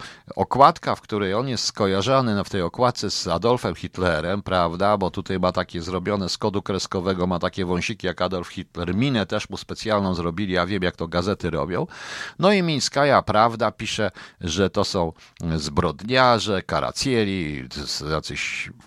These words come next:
okupanci w ogóle, że sko-, mówią on, oni by z Policaj, czyli skojarzeni natychmiast z niemiecką okupacją, prawda?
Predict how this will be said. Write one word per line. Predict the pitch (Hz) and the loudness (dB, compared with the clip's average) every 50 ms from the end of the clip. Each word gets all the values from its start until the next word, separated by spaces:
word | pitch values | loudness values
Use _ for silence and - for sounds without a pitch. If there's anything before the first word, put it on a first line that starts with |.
| _ - | _ 4
okupanci | - 95 - - 98 - - 143 139 143 139 131 120 - - 113 101 | 4 4 4 2 -2 2 4 4 6 6 4 0 -4 -6 -6 -6 -4
w | 87 104 | -2 -2
ogóle, | 101 90 87 98 98 95 92 90 90 90 87 85 80 | -4 -2 -2 -2 0 0 0 0 0 0 -2 -4 -6
że | 78 - 78 71 73 71 - - - - - _ - | -8 -8 -8 -8 -8 -8 -10 -12 -18 -20 -20 _ -10
sko-, | - - - - 92 87 87 82 78 87 85 85 85 87 87 85 | -8 -6 -2 0 0 0 0 0 -2 -4 -4 -2 -2 -2 -2 0
mówią | 90 92 101 101 92 104 87 90 90 | 2 2 2 4 2 0 0 0 0
on, | 92 92 | 0 0
oni | 87 90 92 90 87 90 | 2 0 0 0 -2 -6
by | 82 82 87 90 90 87 85 82 78 | -6 -6 -4 -4 -2 -2 -4 -6 -8
z | - - | -12 -8
Policaj, | - - 80 92 110 123 - - 180 160 151 139 135 135 131 120 104 | -4 -4 -2 -2 -2 -2 0 2 2 4 4 4 2 0 -2 -4 -4
czyli | - 95 85 82 78 | -6 -6 -6 -6 -6
skojarzeni | - - - 107 101 92 87 101 120 120 120 107 | -4 0 2 2 2 2 2 0 -2 -2 0 0
natychmiast | 87 78 - 104 - - 101 95 85 85 | 0 0 0 -4 -4 -2 -2 -2 -2 -2
z | |
niemiecką | 85 82 78 76 76 - - - 73 73 | -2 -2 -2 -4 -4 -6 -4 -4 -4 -4
okupacją, | 69 - 71 - - - - - - - - - | -4 -6 -8 -8 -8 -8 -8 -10 -12 -14 -14 -12
prawda? | - 73 73 82 98 113 131 143 | -8 -6 -6 -2 0 0 0 0